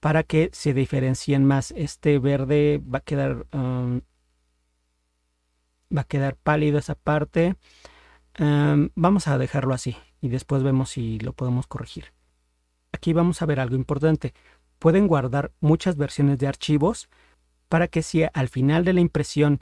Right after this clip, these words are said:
ven que se tenía que corregir algo desde el inicio, pues bueno, lo tengan ahí disponible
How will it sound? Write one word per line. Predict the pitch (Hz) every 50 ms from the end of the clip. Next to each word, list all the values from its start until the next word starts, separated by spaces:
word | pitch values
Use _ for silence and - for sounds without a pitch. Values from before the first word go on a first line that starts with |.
| - _ _ _ _ _ -
ven | - 117 - 147 151 151
que | - - 135 131 131 139
se | - - 139 -
tenía | - 131 135 143
que | - - 165
corregir | - 160 143 120 - 147 -
algo | 147 143 131 143
desde | 127 147 139 147
el | 151 156
inicio, | 165 160 160 - - 170 180 208 - - - _ _ _
pues | - 139 131
bueno, | 127 139 143 135 131
lo | 127 131 123
tengan | - 139 139 135 139 135 135
ahí | 131 127 120
disponible | 131 131 - - 151 156 151 151 151 143 147 180 214 -